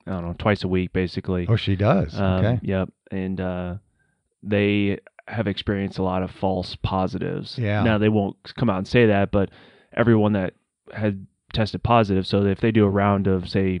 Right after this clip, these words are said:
Speaker 1: a hundred tests,
Speaker 2: Mm-hmm.
Speaker 1: you know, one person might have it. Well, that one person will then go to C V S or go to
Speaker 2: Yeah.
Speaker 1: another, and they'll get a test, and it'll come back negative.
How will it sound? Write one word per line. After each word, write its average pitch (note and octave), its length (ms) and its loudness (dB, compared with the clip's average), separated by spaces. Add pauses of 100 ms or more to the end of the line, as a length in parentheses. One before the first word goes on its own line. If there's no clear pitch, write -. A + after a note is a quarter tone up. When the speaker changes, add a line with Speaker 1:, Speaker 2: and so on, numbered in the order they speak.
Speaker 1:
a - 80 -6
hundred G2 260 0
tests, F#2 480 -4
Speaker 2:
Mm-hmm. F#2 480 0
Speaker 1:
you G2+ 40 2
know, G2 160 2
one G#2 280 0
person G#2 360 0
might F#2+ 200 -4
have G#2+ 260 4
it. F#2+ 160 2
Well, G#2 120 0
that G2+ 120 2
one G#2 160 2
person G2+ 300 -2
will G2+ 80 0
then G2+ 80 2
go G2+ 100 2
to F#2 80 0
C G#2 220 0
V F#2+ 180 0
S F#2 400 -2
or G2 100 -4
go G2+ 200 2
to F#2+ 340 0
Speaker 2:
Yeah. G#2 120 6
Speaker 1:
another, G2 300 2
and G2 240 -2
they'll F#2+ 80 -2
get F#2+ 120 -2
a F2 60 -4
test, F#2+ 340 -2
and F#2+ 80 -2
it'll F2 100 -8
come F#2+ 80 -2
back F#2 220 -8
negative. G2 560 -4